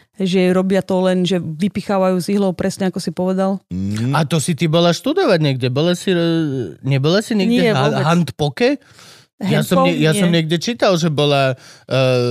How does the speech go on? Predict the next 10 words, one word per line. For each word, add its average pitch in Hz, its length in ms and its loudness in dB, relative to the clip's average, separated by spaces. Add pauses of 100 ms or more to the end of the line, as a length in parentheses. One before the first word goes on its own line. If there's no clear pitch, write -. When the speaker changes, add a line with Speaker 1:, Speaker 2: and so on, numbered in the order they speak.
Speaker 3:
študovať 117 720 -2
maorské 127 720 0
tradičné. 175 840 -2
Speaker 1:
Dobre, 202 300 0
ale 185 160 2
to 196 140 -4
nie, 233 180 2
že 208 80 2
študovať, 220 420 0
ale 196 200 2